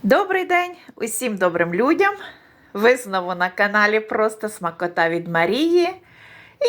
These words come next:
як завжди, на кухні, дівчатка і хлопці. Але сьогодні я вирішила показати вам свої покупочки. От. Замовляю я свої покупки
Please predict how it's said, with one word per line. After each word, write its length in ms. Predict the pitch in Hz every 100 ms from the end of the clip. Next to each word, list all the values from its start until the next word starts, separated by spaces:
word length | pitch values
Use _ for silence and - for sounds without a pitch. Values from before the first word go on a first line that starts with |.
| 508 440
як 80 |
завжди, 440 | 196 202 190 185 180
на 140 | 180
кухні, 520 | 185 403 440 - 440
дівчатка 720 | 392 392 381 - 403 392 392
і 80 | 381
хлопці. 640 | - 359 359 359 - 349 359 - - - - - _
Але 240 | 523 453 339
сьогодні 720 | 262 240 247 220 226 269 - 605
я 120 | 466
вирішила 720 | 339 349 302 330 330 294 302 - _ _ _ -
показати 1000 | 190 190 196 185 190 214 302 392 392 339
вам 460 | 214 254 262 294 _ _ _ _ _ _
свої 380 | - 453 453 392
покупочки. 1000 | 392 302 208 190 185 185 - - 226 233 - _ -
От. 460 | - 190 202 - _ _ _ - - - - - - - _ _
Замовляю 960 | 196 190 339 440 381 294 311 294 254
я 160 | 240 240
свої 380 | 247 220 208 220
покупки 800 | - 196 202 190 - 190 190